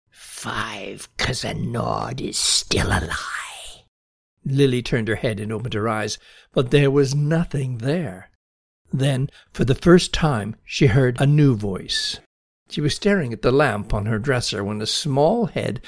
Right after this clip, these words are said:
with three eyes on tentacles looked up from inside the lampshade. She could see its plump green fingers holding on as if it were hanging inside the shade.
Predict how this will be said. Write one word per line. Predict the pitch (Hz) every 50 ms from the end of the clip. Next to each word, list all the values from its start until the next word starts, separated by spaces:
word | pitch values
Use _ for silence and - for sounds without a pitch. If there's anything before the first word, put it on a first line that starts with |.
| - - - - _
with | - 131 120 - -
three | - - 175 208 226 302 - -
eyes | - 110 101 104 104 117 123 120 123 - - - -
on | 143 127 123 123 123 - -
tentacles | - 190 165 - - 135 - - 107 87 - - 98 - - - - _ _ _ _ _ -
looked | 156 147 170 - - _ -
up | - - - - -
from | _ - 135 113 107 - _ -
inside | 208 170 170 175 156 131 - - - 87 92 87 92 92 -
the | 123 127
lampshade. | 135 147 151 175 254 339 226 - - 127 117 - - - - - _ - - _ _ _ _ _ _ _ _ _ _ _ _ _ _ _ - -
She | - - 185 170
could | - 185 180 175
see | - - - 233 254 226
its | 143 - - -
plump | - - - - 147 151 285 339 - - -
green | - 160 135 143 143 143 151 160
fingers | - - - 190 180 160 127 98 98 98 107 - -
holding | - - 170 135 123 139 151 156 160 175
on | 143 90 - - 110 120 - - - - - - -
as | - 147 - 135 143
if | 151 - -
it | - 440
were | 359 220
hanging | 143 - - 127 123 131 135 120 127 147 - -
inside | - 185 196 196 - - - 120 95 98 101 107 113
the | -
shade. | 123 - - - 165 190 226 202 117 - 127 -